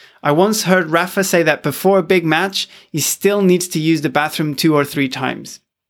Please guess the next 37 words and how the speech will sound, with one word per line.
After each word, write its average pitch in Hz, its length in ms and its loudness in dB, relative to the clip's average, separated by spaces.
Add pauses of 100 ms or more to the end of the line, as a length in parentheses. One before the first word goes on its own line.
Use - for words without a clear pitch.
(460)
If 170 140 -2
Nadal 170 420 0
still 185 180 0
gets 170 280 0
nervous 165 400 2
and 151 100 0
anxious 160 340 0
after 151 280 -2
all 165 240 4
these 156 280 0
years, 185 440 0 (360)
then 151 160 0
I 143 80 2
can 147 220 0
guarantee 170 540 2
that 139 120 0
at 131 160 -4
times 151 460 -2
you'll 156 160 4
feel 156 240 -2
nervous 139 420 0
and 131 120 0
anxious 131 360 -4
too. 131 500 -4 (600)
The 156 140 0
key 196 340 2
is 208 140 2
in 180 140 4
being 185 220 2
able 175 220 2
to 190 120 -2
frame 175 320 0
this 160 180 2
stress 170 460 0
as 156 100 -2
a 160 60 -2
positive, 165 520 -2